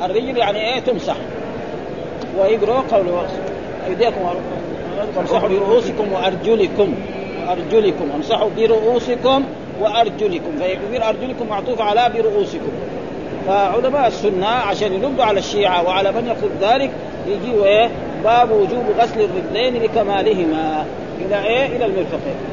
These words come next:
فهذه الأبواب للرد على الشيعة الذين يقولوا إيه؟ أن الرجلين تمسح، ويفعل ذلك. لا يزال الشيعة في، في البلاد كثير ما رآه بعض إخواننا في المساجد، إذا جاء يتوضأ، يتوضأ يغسل أعضاء الوضوء كلها والرجلين يمسح عليها،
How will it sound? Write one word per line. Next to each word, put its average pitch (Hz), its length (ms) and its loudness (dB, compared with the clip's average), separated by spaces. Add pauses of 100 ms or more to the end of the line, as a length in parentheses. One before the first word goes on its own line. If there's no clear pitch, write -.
(100)
فهذه 202 380 2
الأبواب 196 520 2
للرد 196 320 0
على 170 180 0
الشيعة 220 380 2
الذين 180 300 0
يقولوا 185 360 0
إيه؟ 185 120 4 (340)
أن 202 140 0
الرجلين 190 460 2
تمسح، 185 280 0 (300)
ويفعل 254 420 0
ذلك. 190 240 4 (240)
لا 214 160 2
يزال 175 280 0
الشيعة 170 340 0
في، - 300 -6
في 170 60 -4
البلاد 170 440 -4 (100)
كثير 208 240 0
ما 175 100 -2
رآه 156 440 0 (300)
بعض 165 120 -4 (160)
إخواننا 220 320 -2 (360)
في 180 60 -4
المساجد، 202 600 -2
إذا 185 180 2
جاء 190 240 0
يتوضأ، 226 540 0 (260)
يتوضأ 220 380 4
يغسل 214 300 2
أعضاء 185 360 0
الوضوء 180 400 -2 (140)
كلها 220 320 2 (280)
والرجلين 214 480 0
يمسح 202 320 -2
عليها، 170 240 -2